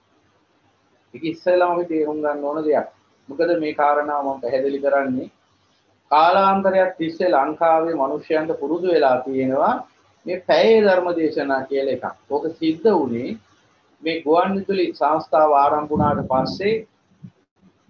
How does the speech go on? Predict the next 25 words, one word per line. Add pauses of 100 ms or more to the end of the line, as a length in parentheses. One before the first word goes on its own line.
(340)
ගුවන්
විදුලි
බණ
ප්‍රචාර
වෙන්න
ගත්තට
පස්සේ (1800)
ගුවන්
විදුලියේදී
කාලය (140)
පැයයි
කියලා
සීමා
වුණා. (1300)
ඊට
පස්සේ
මිනිස්සු (260)
වසර (960)
තිහක්,
හතලිහක්,
පනහක්,
හැටක්
විතර
එක
දිගට